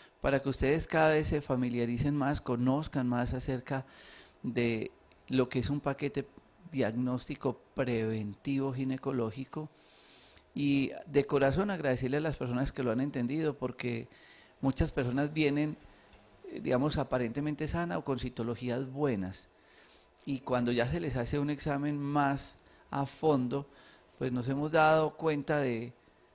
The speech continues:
de muchos problemas patológicos que, que estaban cursando estas personas, pero que se les ha podido realizar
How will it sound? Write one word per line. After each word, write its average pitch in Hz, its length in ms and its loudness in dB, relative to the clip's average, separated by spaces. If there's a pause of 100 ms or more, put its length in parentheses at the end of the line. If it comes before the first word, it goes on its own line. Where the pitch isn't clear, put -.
(260)
de 127 80 0
muchos 123 340 0
problemas 123 440 0
patológicos 113 720 -4
que, 107 340 -6 (880)
que - 80 -8
estaban 120 380 0
cursando 120 400 -6
estas 135 220 -4
personas, 131 440 -2
pero 123 220 -4
que 117 100 -8
se 107 140 -6
les 107 120 -6
ha 110 60 -4
podido 123 380 -2
realizar 107 580 -4